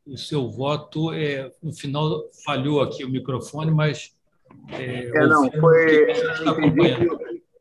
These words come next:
Speaker 2: eu entendi que os eventos não tiveram a grandeza suficiente para caracterizar o abuso do poder econômico.
Speaker 1: Perfeito. Você está acompanhando o eminente relator. Então, como vota o desembargador João Zeraldo?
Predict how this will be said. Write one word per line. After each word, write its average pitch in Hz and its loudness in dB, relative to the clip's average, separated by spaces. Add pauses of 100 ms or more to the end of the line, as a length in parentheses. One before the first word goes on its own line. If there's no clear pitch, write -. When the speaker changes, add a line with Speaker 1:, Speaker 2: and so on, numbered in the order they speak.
Speaker 2:
eu 156 0
entendi 156 4
que 151 2
os 147 6
eventos 147 2
não 151 4
tiveram 139 4
a 135 4
grandeza 135 4
suficiente 143 -2
para 135 0
caracterizar 131 0
o 131 4
abuso 127 -4
do 127 -10
poder 123 0
econômico. 92 -2 (960)
Speaker 1:
Perfeito. 123 -12
Você 120 -10
está - -10
acompanhando 131 -6
o 127 -4
eminente 123 -8
relator. 156 -6 (560)
Então, 147 -6
como 160 2
vota 139 -2
o 139 -8
desembargador 120 -4
João 127 -6
Zeraldo? 107 -10